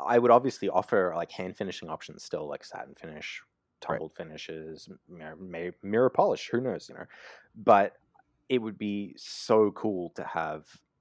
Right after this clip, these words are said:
Speaker 1: that has for the longest time been my goal, and I've worked really hard to that,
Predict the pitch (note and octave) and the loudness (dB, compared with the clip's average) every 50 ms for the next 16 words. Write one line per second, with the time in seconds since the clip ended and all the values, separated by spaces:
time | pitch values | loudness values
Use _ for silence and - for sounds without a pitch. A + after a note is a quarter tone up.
0 | _ _ _ _ _ _ _ _ _ _ _ _ C3 A#2+ D#3 D#3 D#3 C#3 B2 F3 | _ _ _ _ _ _ _ _ _ _ _ _ 2 6 6 8 8 8 8 6
1 | D#3+ - - - C3 B2 A2+ G2+ G#2 G2+ G2 F#2 G2 G2 G#2 G2 F#2+ - - - | 6 6 0 6 6 6 6 6 0 -2 -2 2 2 2 2 2 0 -2 -2 0
2 | A2 G2+ F2 E2 D#2 _ G2 F#2+ F2+ F2 E2 F2 E2 - F2 D#2 D2 C#2 C#2+ - | 0 0 0 0 -6 _ -8 -8 -4 -4 -6 -6 -4 -4 -4 -4 -4 -8 -10 -12
3 | _ G#2 G2 F#2+ F#2 F2+ - F#2 F#2+ B2 D3 C3 - - _ D#2+ F2 G#2 A2+ A2+ | _ -4 0 0 0 0 -2 0 2 4 4 4 2 -6 _ -8 -4 -2 0 0
4 | G2+ F2 - - E2 E2 E2+ D#2+ - - E2 D2+ C#2+ D2+ | -2 -2 -2 0 0 0 -2 -4 -8 -12 -10 -10 -10 -12